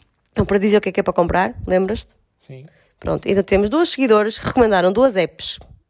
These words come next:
Speaker 1: Não saquei nenhuma ainda, mas podem ser uma, boas opções. Foi a Sofia Cavaco, que disse para sacarmos a To-Do List,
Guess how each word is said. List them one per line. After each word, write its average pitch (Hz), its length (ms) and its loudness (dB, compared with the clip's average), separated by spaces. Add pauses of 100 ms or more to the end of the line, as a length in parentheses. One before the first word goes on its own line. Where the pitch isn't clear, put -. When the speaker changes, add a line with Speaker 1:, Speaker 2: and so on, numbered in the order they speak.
(260)
Speaker 1:
Não 202 120 2
saquei 220 280 -2
nenhuma 175 280 0
ainda, 151 360 -4
mas 160 540 -6
podem 180 260 2
ser 185 160 -2
uma, 190 200 0
boas 190 240 0
opções. 175 440 -2 (400)
Foi 208 220 4
a 185 60 2
Sofia 262 280 -2
Cavaco, 240 580 -2 (360)
que - 80 -18
disse 202 200 -4
para - 180 2
sacarmos 185 580 -2
a 180 80 2
To-Do 240 540 0
List, - 520 -8